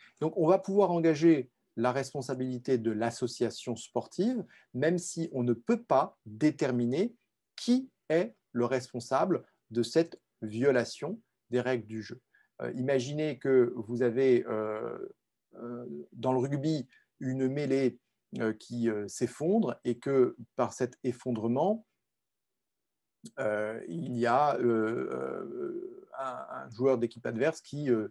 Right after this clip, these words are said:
subit un, un grave, euh, préjudice. Même si on ne peut pas, euh, savoir qui est le responsable de cette violation de la règle du jeu,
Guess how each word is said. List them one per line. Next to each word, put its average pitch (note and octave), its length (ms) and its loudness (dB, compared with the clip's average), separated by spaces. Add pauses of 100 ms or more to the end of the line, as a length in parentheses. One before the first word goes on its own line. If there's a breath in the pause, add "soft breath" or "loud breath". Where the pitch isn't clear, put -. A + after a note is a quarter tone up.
(240 loud breath)
subit B2+ 380 -8
un, A#2+ 240 0
un A#2+ 120 -4
grave, B2 340 0
euh, A2+ 420 0
préjudice. A2 640 -6 (320 soft breath)
Même D3 160 -2
si - 180 -4
on C#3 100 0
ne B2 80 2
peut C3 200 -4
pas, C#3+ 380 0 (340)
euh, B2+ 300 -6 (320)
savoir C3+ 640 0
qui D#3+ 340 -6 (140)
est C#3 300 0 (180)
le A#2 320 0 (100)
responsable B2 760 -2
de A2+ 80 -8
cette G#2+ 220 -6
violation A#2 400 0
de A#2 60 -4
la G#2+ 100 -6
règle G#2+ 280 -6
du G#2 120 -12
jeu, D#3+ 340 2